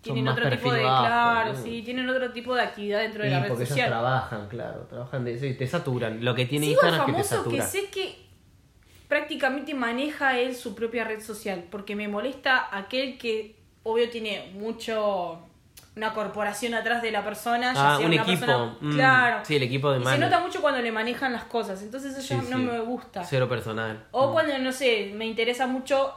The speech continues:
Speaker 2: ese famoso o ese influencer o lo que sea, o sea, persona pública, y, y quiero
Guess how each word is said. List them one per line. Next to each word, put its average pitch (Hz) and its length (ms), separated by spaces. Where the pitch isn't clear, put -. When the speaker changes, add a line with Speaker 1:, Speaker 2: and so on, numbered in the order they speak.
Speaker 2:
ese 220 220
famoso 269 540
o 220 140
ese 226 140
influencer 226 560
o 196 80
lo 190 100
que 240 120
sea, 269 520
o 196 40
sea, 185 180
persona 220 360
pública, 269 580
y, 202 560
y 214 160
quiero 247 200